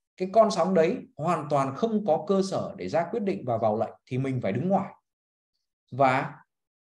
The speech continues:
những cái con sóng đấy nó mang rất nhiều rủi ro, và mình nhảy vào thì tự mình ôm rủi ro vào mình. Anh lấy ví dụ là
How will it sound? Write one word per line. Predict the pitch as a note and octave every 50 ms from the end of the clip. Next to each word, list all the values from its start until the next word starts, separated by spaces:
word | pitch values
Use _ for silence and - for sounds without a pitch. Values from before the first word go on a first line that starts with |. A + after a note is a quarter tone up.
| _ _ _ _
những | D3 D#3 F#3+ A3
cái | G#3+ -
con | - F#3 F3+ F3
sóng | E3 C#3 D#3 F3+
đấy | F3+ E3 D#3+ - - - _ _ _ _ _ -
nó | C3+ C#3
mang | D3 E3+ E3 D#3+ D#3+
rất | - - A#3+ - C#3+
nhiều | C3 A#2+ A2 G#2
rủi | G2 G2 G2 -
ro, | B2 C#3+ C#3+ C#3+ - - - _ _ -
và | B2 B2
mình | B2+ C3 B2+ B2
nhảy | B2+ A2+ F#2 -
vào | - A#2 A#2 G#2+ G2+ G2 - -
thì | A2 -
tự | - G3+ F3 D3
mình | C3+ B2 -
ôm | - F3 D3+ C#3
rủi | - F#3+ G3
ro | D#3 C3 C3+
vào | A#2+ A2
mình. | G#2+ G2+ F#2 F#2 - - _ _ _ _ _ _ _ _ _ _ _ _
Anh | - F#3 G#3
lấy | G3 E3+ D#3+ D#3+
ví | E3+ G#3 A3+
dụ | A3 B3+ G3+ D3+ C#3+
là | C#3 A#2+ F#2 F#2+ -